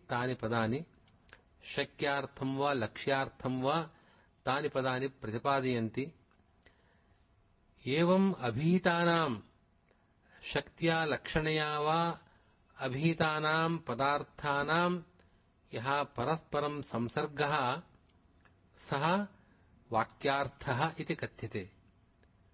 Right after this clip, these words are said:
एतादृशवाक्यार्थस्य ज्ञानं वाक्यार्थज्ञानम् अथवा शाब्दबोधः इत्युच्यते।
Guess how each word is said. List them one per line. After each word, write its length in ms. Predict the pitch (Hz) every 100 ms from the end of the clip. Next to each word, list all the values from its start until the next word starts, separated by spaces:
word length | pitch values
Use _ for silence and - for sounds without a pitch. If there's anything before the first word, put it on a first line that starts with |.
| _ _ _ _ _ _ _ -
एतादृशवाक्यार्थस्य 1800 | 139 160 175 175 170 147 143 - - 165 170 - - 151 - 165 123 -
ज्ञानं 640 | 120 110 113 123 151 160 113 - _ _ _ _ _ _ _ _ _ -
वाक्यार्थज्ञानम् 1160 | 120 - 143 139 - 135 120 127 127 147 139 110 - _ -
अथवा 340 | - 147 170 175
शाब्दबोधः 1120 | - 117 117 123 110 107 107 107 135 123 92 - _ -
इत्युच्यते। 600 | 180 - 113 107 -